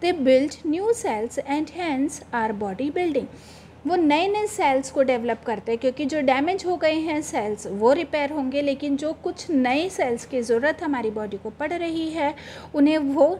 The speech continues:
बनाने का काम करते हैं, इसीलिए इन्हें body building भी कहा जाता है।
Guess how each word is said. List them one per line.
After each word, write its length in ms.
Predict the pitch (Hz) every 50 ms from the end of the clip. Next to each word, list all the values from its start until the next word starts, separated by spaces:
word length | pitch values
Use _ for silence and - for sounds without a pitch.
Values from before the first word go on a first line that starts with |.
| - 240
बनाने 480 | 202 226 240 233 226 208 208 226 262 277
का 140 | 285 285
काम 300 | 269 269 254 233 220 226
करते 340 | 220 240 226 214 - - 240
हैं, 160 | 262 294 285 -
इसीलिए 440 | 285 269 - - 381 359 381 359 320
इन्हें 280 | 269 269 294 302 277
body 320 | 254 233 220 214 254 254 240
building 500 | 202 196 185 185 185 226 226 226 220 208
भी 160 | 277 330 370
कहा 340 | - 269 247 240 233 233 247
जाता 380 | - 262 202 185 - - 175
है। 360 | 175 180 - 254 262 214 -